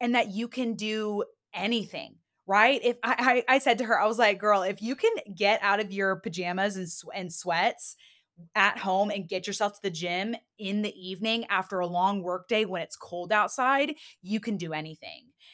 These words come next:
And so when you take these small things that maybe you've struggled with and see them actually as victories,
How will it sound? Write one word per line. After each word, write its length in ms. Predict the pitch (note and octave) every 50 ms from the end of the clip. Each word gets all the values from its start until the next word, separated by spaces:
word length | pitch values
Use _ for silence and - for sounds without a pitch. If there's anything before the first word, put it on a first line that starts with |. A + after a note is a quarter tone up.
| - - -
And 100 | A3+ G#3
so 100 | C#4 B3+
when 160 | A#3+ A#3+ A#3
you 120 | A3+ A3+
take 380 | A3+ - - B3+ C4 C#4+ C4+ _
these 300 | A#3+ B3 A#3 A#3 A3 - - _
small 440 | - - - - A3 G#3 G#3 G#3+ G#3+
things 300 | G#3+ - A3 G#3+ A3 A3
that 100 | G#3+ -
maybe 160 | G#3 G3 F#3
you've 180 | F#3 F#3 F3+ E3+
struggled 560 | - - - D4+ D#4 E4+ E4 E4 C#4 G3+ F#3+
with 280 | F#3+ F3 E3+ E3+ F3+ - -
and 140 | G#3+ G3 F#3+
see 200 | - - G#3+ A3
them 160 | A3 A3+ - - - G3+ A3+
actually 440 | A#3+ C4 B3+ - - - A#3 - -
as 600 | F#3 F#3+ A3 B3 B3 A3 G3 F#3 F#3 F3+ - - - _ _ _ _ _ _ _ _
victories, 1200 | F3+ F3 E3+ G#3+ C#4+ G#4 - - - B3 G#3 F3 E3 D#3+ D#3 D#3+ F3 G#3 B3 C#4+ - - -